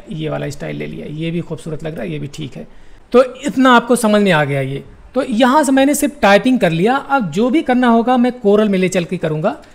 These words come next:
तो कोरल में ले चलने के लिए अब हमें क्या करना है, Control P करना है। Control पी करने के बाद printer setup पर चलेंगे। यहाँ पर देखेंगे प्रिंटर जितना आपके, अ, सिस्टम में install होगा सारा प्रिंटर यहाँ पे दिखाई देगा।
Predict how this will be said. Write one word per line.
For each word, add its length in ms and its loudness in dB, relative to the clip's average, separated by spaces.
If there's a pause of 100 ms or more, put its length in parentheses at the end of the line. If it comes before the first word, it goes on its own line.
(100)
तो 100 -2
कोरल 340 6
में 100 4
ले 100 2
चलने 240 0
के 80 0
लिए 140 2
अब 120 4
हमें 160 2
क्या 140 2
करना 260 0
है, 140 2
Control 600 2 (160)
P 140 4
करना 300 -4
है। 180 -10 (500)
Control 340 4
पी 160 0
करने 260 2
के 60 -4
बाद 320 0
printer 460 2
setup 360 -2
पर 100 0
चलेंगे। 440 -4 (500)
यहाँ 300 -2
पर 120 -2
देखेंगे 400 -2
प्रिंटर 520 -4
जितना 300 -6
आपके, 420 -4
अ, 300 -4
सिस्टम 300 -6
में 80 -2
install 300 -2
होगा 220 -2
सारा 300 -6
प्रिंटर 340 -6
यहाँ 120 -6
पे 80 -10
दिखाई 280 -6
देगा। 280 -4